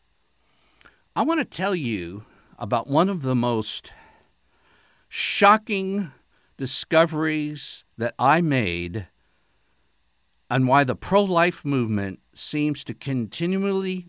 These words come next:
lose politically. I don't know if I've shared this too much, but for a couple years in Florida, before starting the Family Life Center, I was involved in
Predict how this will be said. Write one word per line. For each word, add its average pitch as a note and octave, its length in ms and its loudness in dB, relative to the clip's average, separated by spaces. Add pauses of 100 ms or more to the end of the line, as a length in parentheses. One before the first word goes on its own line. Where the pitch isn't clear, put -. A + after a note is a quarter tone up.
(120)
lose A#2+ 880 0 (140)
politically. A2+ 760 -2 (960)
I C3 80 -4
don't D#3 100 -2
know C3+ 60 -2
if C3 100 -4
I've G2+ 140 -6
shared C#3 300 0
this A#2 220 -6
too A2+ 180 -4
much, G2 400 -4
but G#2 300 -4
for A2+ 180 -2
a A2+ 60 -2
couple E3+ 280 0
years C3 380 0
in A#2+ 100 0
Florida, A#2 580 0
before G2 360 -6
starting A2+ 480 -2
the F#2+ 80 -4
Family A2+ 400 -4
Life A2+ 280 -2
Center, - 460 -8 (640)
I A#2 140 4
was D3 240 2
involved A2 560 -2
in G2+ 220 -4